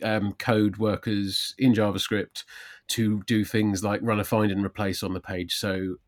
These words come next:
whenever you see this link, change the anchor text to be something more optimal, for example. It would run it automatically. You'd already have built or written the code that would do that. Um, and what it's doing for the users and for Google, they're seeing a different, more optimized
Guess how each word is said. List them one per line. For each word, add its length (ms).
whenever 520
you 140
see 240
this 260
link, 340
change 280
the 100
anchor 200
text 500
to 60
be 160
something 320
more 320
optimal, 380
for 220
example. 500
It 100
would 160
run 160
it 80
automatically. 960
You'd 160
already 340
have 260
built 300
or 160
written 360
the 80
code 340
that 200
would 160
do 220
that. 240
Um, 500
and 420
what 220
it's 140
doing 260
for 120
the 120
users 540
and 260
for 80
Google, 400
they're 160
seeing 300
a 140
different, 440
more 280
optimized 580